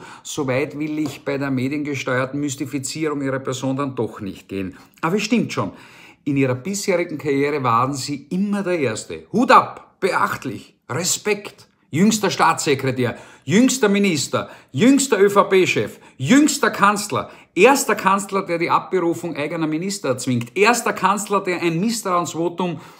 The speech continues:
durch das Parlament erleidet, jüngster Altkanzler, erster Altkanzler, der durch eine Expertenregierung ersetzt werden muss. Und jetzt lese ich,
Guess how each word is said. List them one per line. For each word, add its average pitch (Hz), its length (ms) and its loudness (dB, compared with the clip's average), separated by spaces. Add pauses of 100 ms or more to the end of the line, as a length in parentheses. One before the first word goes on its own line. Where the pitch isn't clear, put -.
(200)
durch 190 160 -2
das 185 240 -6
Parlament 185 480 0
erleidet, 120 480 0 (160)
jüngster 123 400 -2
Altkanzler, - 800 -8 (420)
erster 165 540 6
Altkanzler, 202 960 0 (300)
der 190 80 0
durch 202 180 2
eine 202 380 0
Expertenregierung 139 1300 0 (100)
ersetzt 131 420 -2
werden 107 220 -4
muss. 92 300 -12 (420)
Und 135 240 -4
jetzt 123 240 -2
lese 92 300 -6
ich, 196 320 -6